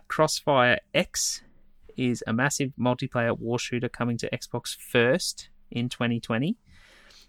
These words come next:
Uh, it was funny, in the thing I wrote down here, it said, "It's phrased as first console," which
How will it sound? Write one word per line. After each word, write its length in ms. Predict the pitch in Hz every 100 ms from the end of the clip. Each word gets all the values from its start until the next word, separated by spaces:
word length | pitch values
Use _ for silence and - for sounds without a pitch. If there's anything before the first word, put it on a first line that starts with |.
| _ _ -
Uh, 180 | 110 107
it 80 | 131
was 100 | 131
funny, 220 | 131 120
in 60 | 117
the 80 | 117
thing 200 | 123 117
I 140 | 107 95 -
wrote 240 | 117 107
down 220 | 90 107 113
here, 120 | 107
it 120 | -
said, 180 | 110 104
"It's 180 | - 113
phrased 380 | - 165 202 -
as 180 | - 117
first 460 | - 165 185 - -
console," 600 | 143 143 - 98 78 - - -
which 260 | - -